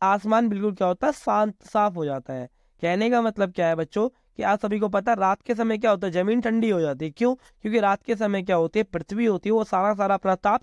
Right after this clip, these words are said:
छोड़ देती है, जिसके कारण क्या होती है, निचला वाला भाग क्या होता है, ठंडा हो जाता है। तो ठंडा होगा तो उसके ऊपरी वाला भाग भी क्या होगा, ठंडी हो जाएगी। इसीलिए रात के समय मैदानी क्षेत्रों में क्या होता है, ठंडी बढ़ जाती है। जैसे अगर आपने देखा होगा राजस्थान वाले क्षेत्रों में,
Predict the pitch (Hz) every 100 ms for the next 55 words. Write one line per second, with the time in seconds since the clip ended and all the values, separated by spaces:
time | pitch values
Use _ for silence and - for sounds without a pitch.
0 | - 220 190 156 135 135 131 - _ _
1 | _ 185 180 247 240 208 208 202 196 185
2 | 226 269 247 190 180 214 226 220 208 196
3 | 190 240 226 175 135 123 _ _ - 240
4 | 247 233 220 202 180 180 170 _ _ 175
5 | - 190 214 233 226 233 220 220 233 220
6 | 214 233 233 220 220 220 220 247 240 160
7 | 123 - _ _ _ _ _ - 170 233
8 | 247 226 214 202 202 - _ _ - 185
9 | 247 240 214 208 - 226 226 220 208 196
10 | 208 - 202 196 196 190 240 - 190 220
11 | 202 170 147 131 131 127 131 _ _ -
12 | 185 240 220 226 220 233 220 208 226 208
13 | 220 196 196 208 214 196 175 160 156 147
14 | 135 131